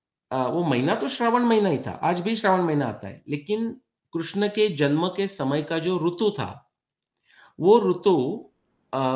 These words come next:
ग्रीष्म ऋतु था। Now, ये बात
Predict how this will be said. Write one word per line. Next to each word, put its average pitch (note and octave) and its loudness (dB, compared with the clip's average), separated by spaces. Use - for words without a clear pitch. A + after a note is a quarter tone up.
ग्रीष्म A#3 0
ऋतु B2 -2
था। - -16
Now, G3 2
ये E3 0
बात F3 0